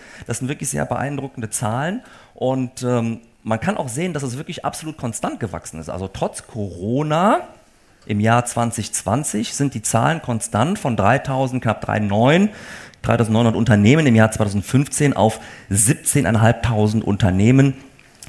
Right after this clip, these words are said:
in Deutschland gestiegen. Jetzt könnte man natürlich davon ausgehen, dass siebzehneinhalbtausend als Zahl erstmal sehr, sehr groß oder sehr, sehr hoch ist.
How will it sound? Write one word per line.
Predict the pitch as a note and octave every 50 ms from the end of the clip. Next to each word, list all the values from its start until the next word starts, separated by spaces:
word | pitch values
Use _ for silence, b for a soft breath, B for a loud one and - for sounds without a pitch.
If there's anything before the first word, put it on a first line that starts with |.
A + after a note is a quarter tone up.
| -
in | - A#2+ A#2 G#2+ -
Deutschland | G2+ G2+ G#2+ G#2+ - - G2+ G2 G2 G2 G2 - B B B B B B B
gestiegen. | - F2 - - - A2+ A#2+ B2 A2+ G2
Jetzt | F2+ E2+ - -
könnte | A2+ C3+ C#3
man | C3+ B2
natürlich | A2 G#2+ F#2+ A#2+ A#2+ -
davon | - G2 - F#2 E2+
ausgehen, | - - F2 A2+ C3+ - - - C#3 C3
dass | A2 G2 F#2 F2
siebzehneinhalbtausend | A2+ C3+ - - C3 A#2+ A2 G#2+ F#2+ F#2 - - - F2+ G2+ A#2+ C3+ C3 D3+ E3 D#3+ - -
als | - E2+ F2 - - -
Zahl | - - - - - E2+ G2+ B2 D3 E3+ F3
erstmal | - - B2 C3 B2 A2+ G2+
sehr, | F#2 E2 F2+ G2+ - G#2+
sehr | A2 A#2 A2+ A2 G#2+ - - - - -
groß | - D#2 D2 E2 G2 A2 B2+ B2+ - -
oder | - F2+
sehr, | F2 F#2+
sehr | F#2+ F#2+ F2+ F2 F2
hoch | F#2 B2 C3+ - -
ist. | - D2 - B